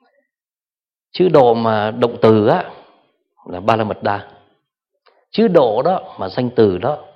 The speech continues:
là cõi. Đó, hai cái chữ độ nó khác nhau, phát âm giống nhau nhưng mà viết khác nhau theo chữ tàu ấy, mà nghĩa cũng khác nhau.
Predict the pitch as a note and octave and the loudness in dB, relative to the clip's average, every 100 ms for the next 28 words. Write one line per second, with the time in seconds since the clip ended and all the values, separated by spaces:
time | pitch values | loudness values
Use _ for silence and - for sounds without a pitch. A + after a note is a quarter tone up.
0 | _ _ _ _ D#2 E2 G#2 - - - | _ _ _ _ -18 -2 -2 0 -4 -8
1 | - _ _ _ _ _ _ _ _ _ | -20 _ _ _ _ _ _ _ _ _
2 | _ _ _ _ _ _ _ _ _ - | _ _ _ _ _ _ _ _ _ -12
3 | G2 - A#2+ B2 C#3 C#3+ B2+ A2+ A2+ C#3+ | -12 -4 -2 -2 -4 -2 2 2 0 0
4 | D#3 D#3 C3+ A#2+ - - - D3 - C3 | -2 0 -2 -2 -8 -16 0 0 2 -2
5 | A#2+ A#2 C#3+ C3 A2+ A2+ A#2 A2 G#2 F#2 | -2 -4 -4 -4 -4 -4 -6 -6 -6 -6
6 | F2 F2+ - _ - C#3+ F#3 - D#3+ C3+ | -6 -10 -18 _ -2 0 0 -4 -6 -4
7 | A#2+ A2+ G#2+ - _ _ _ _ _ G#2+ | -4 -4 -6 -18 _ _ _ _ _ -4
8 | A2+ A2 C3 - F2+ F2+ C#3+ - _ _ | -4 -2 -4 0 0 0 -6 -12 _ _
9 | _ F2 F2+ F2 F2 - - A2+ C3 D#3+ | _ -10 -8 -6 -8 -14 -8 2 2 2
10 | F#3 C3+ - C#3+ A2 G#2 G#2 | -2 -6 -10 -10 -10 -12 -14